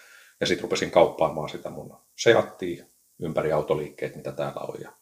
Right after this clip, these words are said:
osa autoliikkeistä ei halunnut kuullakaan siitä, sanoi, että ei ole mitään kysyntää dieselille, et ei hyö ota sitä. Ja sitten Lahteen vein sen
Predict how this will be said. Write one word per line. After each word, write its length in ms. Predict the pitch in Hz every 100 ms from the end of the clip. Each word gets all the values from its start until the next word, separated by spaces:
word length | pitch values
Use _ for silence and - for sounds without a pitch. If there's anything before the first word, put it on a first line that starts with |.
| _ _ _ _
osa 420 | 90 82 85 90 85
autoliikkeistä 640 | 82 78 76 - 73 78
ei 160 | 67 -
halunnut 380 | - - 67 -
kuullakaan 540 | 101 101 101 - 92
siitä, 320 | 95 95 - -
sanoi, 200 | - 80
että 120 | 90
ei 100 | 87
ole 100 | 90
mitään 280 | 85 - -
kysyntää 440 | 80 78 - -
dieselille, 480 | - - _ _ _ _ _ _ _ _
et 120 | 82 80
ei 140 | 73
hyö 120 | 85
ota 220 | 67 -
sitä. 300 | - - _ _ _ _ _
Ja 280 | 87 - -
sitten 300 | - - -
Lahteen 420 | 95 80 - 120 92
vein 180 | 82
sen 280 | - 71 -